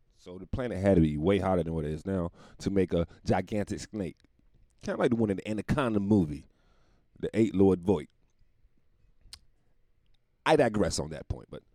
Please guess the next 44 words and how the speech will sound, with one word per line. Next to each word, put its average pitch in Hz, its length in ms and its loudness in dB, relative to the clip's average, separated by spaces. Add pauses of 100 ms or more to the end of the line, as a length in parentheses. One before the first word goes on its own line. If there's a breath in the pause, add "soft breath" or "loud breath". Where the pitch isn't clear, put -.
(200 soft breath)
but 175 100 -4
like, 196 120 0
yo, 190 180 0
you 185 80 -2
know, 185 220 -2 (140 soft breath)
so - 120 -6
I'm 208 120 -2
thinking 196 340 -4
the 175 60 2
world 170 440 2
was 123 140 -4
always 147 500 -2
warmer. 117 720 -4 (2750 soft breath)
It 98 80 -6
was 107 160 2
warmer 175 260 -2
before, 151 560 2 (100)
and - 80 -6
it's 151 140 -6
just 147 180 -4
getting 104 200 -4
back 90 200 -2
to 92 80 -6
how 90 140 -4
warm 82 240 -6
it 52 80 -10
was, 64 320 -8 (400)
is 87 160 -6
what 80 260 -6 (260)
part 95 160 0
of 85 40 -10
my 101 140 -4
theory. 69 260 -8
Now, 80 100 -8
I 85 40 -6
do 104 260 2
think 80 220 -6 (440 soft breath)
we 87 100 -2
do 76 140 -2
a 76 40 -2
lot 80 200 -6
of 78 120 -10
things 73 400 -10
that 69 160 -6